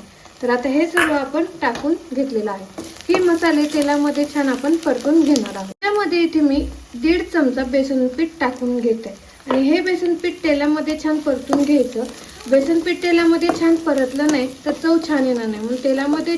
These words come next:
छान बारीक गॅसवरती परतून घ्यायचे आहे हे सर्व मसाले आणि बेसन पीठ.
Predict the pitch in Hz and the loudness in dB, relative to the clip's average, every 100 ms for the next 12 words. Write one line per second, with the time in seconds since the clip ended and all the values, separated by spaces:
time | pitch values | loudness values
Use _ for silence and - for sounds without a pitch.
0 | 339 359 294 277 262 254 269 277 269 277 | -2 0 0 0 0 -2 -2 -2 -2 -4
1 | 269 330 320 269 - 240 240 226 226 214 | -4 -4 -2 -2 -2 -2 0 0 -2 -8
2 | 190 - - - - 370 370 339 339 320 | -10 -14 -20 -14 -6 -4 -2 -2 2 2
3 | 269 247 220 277 277 277 277 - 208 185 | 2 -2 -2 -2 -2 -2 0 -2 -4 -10